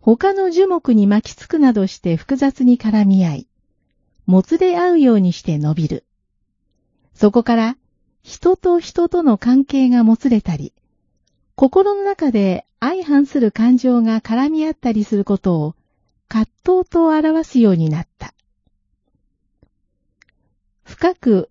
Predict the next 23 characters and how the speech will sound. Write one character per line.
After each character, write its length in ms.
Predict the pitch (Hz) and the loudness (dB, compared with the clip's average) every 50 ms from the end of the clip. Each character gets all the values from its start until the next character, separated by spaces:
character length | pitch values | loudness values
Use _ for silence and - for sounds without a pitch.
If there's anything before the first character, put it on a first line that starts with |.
| _ - | _ -4
思 280 | - 180 196 233 294 | 0 2 4 4 2
い 120 | 330 330 330 | 2 0 -2
悩 280 | 320 311 320 330 339 | -2 -2 -2 0 2
む 120 | 311 226 190 | 2 0 0
葛 480 | - - 202 - _ - - 294 294 | 0 -2 -4 -4 _ -4 -2 -2 -2
藤 40 | 277 | 0
が 200 | 277 277 269 254 | 2 0 0 0
つ 160 | - - 311 | 0 -2 -4
い 100 | 311 302 | -2 -2
て 140 | - 254 220 | 0 0 0
回 260 | 196 190 185 180 175 | 2 2 2 0 0
る 240 | 165 165 165 170 - - | -2 -2 -4 -4 -4 -2
医 120 | 233 247 | -2 0
療 260 | 226 214 185 165 156 | 2 2 0 0 0
が 160 | 156 160 147 | -4 -6 -8
あ 60 | 143 139 | -10 -12
る。 160 | - - _ _ _ _ _ _ _ _ _ _ _ _ _ _ _ _ _ _ _ _ _ _ _ _ _ _ _ _ _ _ _ _ _ _ | -14 -16 _ _ _ _ _ _ _ _ _ _ _ _ _ _ _ _ _ _ _ _ _ _ _ _ _ _ _ _ _ _ _ _ _ _
法 220 | - 277 311 330 | 2 2 4 4
律 260 | 320 320 320 - 330 | 4 2 0 2 2
に 120 | 302 294 294 | 2 4 4
基 20 | |
づ 380 | 285 285 277 302 285 277 285 269 | 4 4 2 0 -2 -2 -2 -4
く 400 | - - 202 180 170 170 - | -4 -4 -2 -2 -2 -2 -4